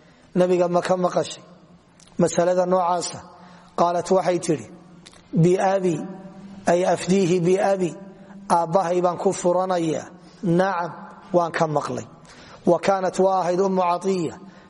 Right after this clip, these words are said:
laa tadkuruhu midaan nabiga sheegin, ilaa qaalat waxay odhanaysay, "Biabi,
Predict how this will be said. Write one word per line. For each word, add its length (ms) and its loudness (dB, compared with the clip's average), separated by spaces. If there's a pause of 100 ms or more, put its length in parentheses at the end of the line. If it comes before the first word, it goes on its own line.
laa 200 4
tadkuruhu 580 2
midaan 320 2
nabiga 320 2
sheegin, 520 0 (500)
ilaa 360 2
qaalat 420 0
waxay 300 2
odhanaysay, 680 -2 (480)
"Biabi, 720 2